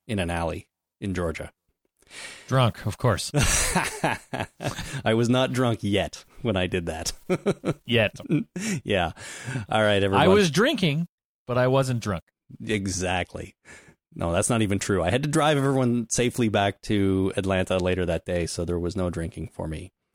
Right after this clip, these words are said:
Speaker 1: Except for Mister Pibb. You ever had a Mister Pibb?
Speaker 2: Uh, I don't know what that is.
Speaker 1: It's kinda like Doctor Pepper, but I'd never tried it. So, uh, we went into a store, I bought a Mister Pibb,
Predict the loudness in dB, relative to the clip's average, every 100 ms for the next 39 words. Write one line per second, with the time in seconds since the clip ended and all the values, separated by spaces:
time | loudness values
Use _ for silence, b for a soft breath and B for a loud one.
0 | _ -4 -2 0 2 2 0 -2 0 2
1 | 2 2 2 2 0 -2 -2 0 -2 -6
2 | _ _ _ _ _ _ -14 -8 -4 -2
3 | 0 0 0 0 -2 -2 -2 -2 -4 -6
4 | -14 -20 -8 -6 -4 0 0 2 0 -2
5 | -6 -4 -6 -6 -4 -4 -2 -2 0 -2
6 | -4 -2 -2 -2 -4 -6 -4 -2 0 0
7 | -2 -2 -2 0 0 0 -2 -2 0 2
8 | 2 2 0 -2 -6 -2 0 2 0